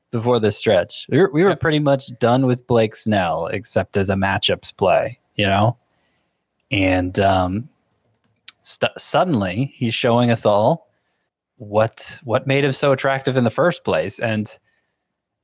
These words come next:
Speaker 1: really simple trick he's done here. It's something that have, has helped many, many a pitcher turn around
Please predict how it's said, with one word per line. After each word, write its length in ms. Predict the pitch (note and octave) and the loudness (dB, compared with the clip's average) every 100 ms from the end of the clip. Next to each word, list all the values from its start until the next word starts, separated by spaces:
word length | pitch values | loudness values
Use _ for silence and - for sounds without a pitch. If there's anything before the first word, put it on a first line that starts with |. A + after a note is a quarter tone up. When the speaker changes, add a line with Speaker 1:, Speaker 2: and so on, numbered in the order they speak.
| _ | _
Speaker 1:
really 320 | - G#3+ D#4+ | -2 2 4
simple 320 | - C#4+ C#4+ C4 | 2 0 2 0
trick 240 | - D4 | 0 0
he's 200 | B3 E3 | -2 0
done 220 | D3 D3+ | 0 2
here. 380 | C#3+ C#3 F#3+ A3+ - _ _ _ _ _ _ - | 2 2 2 -2 -12 _ _ _ _ _ _ -4
It's 260 | A#2+ B2 | -4 0
something 720 | - D#3 D3+ - D3 D3 C#3 | 0 0 0 0 0 0 0
that 320 | B2 C3 C3 - _ _ _ - | 2 4 2 0 _ _ _ -6
have, 340 | C3 B2+ C#3+ - | -6 -4 -6 -2
has 220 | C3 C3 | 0 2
helped 260 | C#3 - | -2 -2
many, 480 | A#2 A#2+ D#3+ F#3+ C3+ - | -2 0 2 0 -2 -6
many 300 | B2 D#3 G#3+ | -2 0 0
a 40 | E3 | 0
pitcher 360 | B2+ G#2 G#2 | 0 -2 -2
turn 220 | A2 - G2+ | -2 -2 -2
around 480 | G2 F#2 F#2+ D3+ | -2 -2 -2 -4